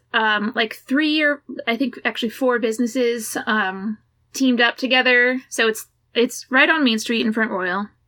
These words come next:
Um, it's the Front Royal Brewery, which is about to change names to something weird. I don't know.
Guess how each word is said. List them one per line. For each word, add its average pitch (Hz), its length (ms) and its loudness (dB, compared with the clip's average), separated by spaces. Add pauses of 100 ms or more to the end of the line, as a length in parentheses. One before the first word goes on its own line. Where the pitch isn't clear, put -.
(760)
Um, 208 540 0 (720)
it's 220 800 -2 (440)
the 220 520 2 (160)
Front 269 160 2
Royal 285 220 6
Brewery, 226 560 2
which 247 120 -2
is 220 80 -2
about 226 220 0
to 247 80 -14
change 220 360 -2
names 214 320 -2
to 220 80 -4
something 214 640 -4
weird. 202 420 -4
I 202 120 -4
don't 202 100 -2
know. 208 240 -4